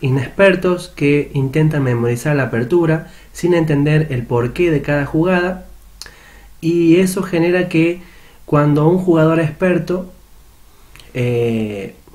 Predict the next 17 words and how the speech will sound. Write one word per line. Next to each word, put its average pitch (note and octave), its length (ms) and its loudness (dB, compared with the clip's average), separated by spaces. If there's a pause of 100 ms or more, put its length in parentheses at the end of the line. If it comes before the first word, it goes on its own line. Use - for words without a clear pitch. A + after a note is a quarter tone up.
(380)
le C#3 120 -2
genera D#3 360 2
novedades D3+ 800 2
a C3 140 -2
este C#3+ 200 -4
tipo D#3 320 0
de D3+ 80 2
jugadores, F3+ 640 0 (400)
realmente F#3 520 2
no F#3 160 2
saben E3 380 0
cómo D#3 220 2
reaccionar D3 580 0
ante C#3 260 -2
una D3+ 120 2
idea D3 180 2
novedosa, E3 760 -2